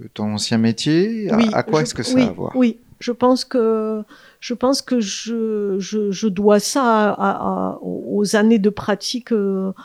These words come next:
Speaker 2: en orthophonie. Euh, savoir écouter.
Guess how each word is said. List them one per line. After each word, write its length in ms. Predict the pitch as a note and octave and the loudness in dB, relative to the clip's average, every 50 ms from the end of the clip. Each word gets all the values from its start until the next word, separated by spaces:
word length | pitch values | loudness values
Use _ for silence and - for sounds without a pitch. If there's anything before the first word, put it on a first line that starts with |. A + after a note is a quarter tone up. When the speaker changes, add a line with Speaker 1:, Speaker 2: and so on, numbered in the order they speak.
| - - _ _ - | -20 -20 _ _ 2
Speaker 2:
en 140 | G#3+ A3 | 4 4
orthophonie. 760 | A3 G#3+ G#3+ - - A#3 G#3 - C4+ C4 A#3 A#3+ A#3+ G#3+ - - _ _ _ - | 4 2 0 -2 -6 -6 -4 -2 0 2 4 4 2 2 -2 -8 _ _ _ -10
Euh, 680 | G#3 G3+ G3 - - - - - - - - - G3+ G#3 | -10 -8 -8 -8 -8 -8 -8 -8 -8 -10 -10 -10 -8 -8
savoir 480 | - - - A3 G#3 G3+ A3 G#3+ G3 | -8 -4 -2 0 0 2 2 2 2
écouter. 540 | A3+ A3 A3+ - G#3 G3 - C4 B3+ D4+ - | 0 -2 -2 -4 -12 -8 -4 -4 -4 -4 -6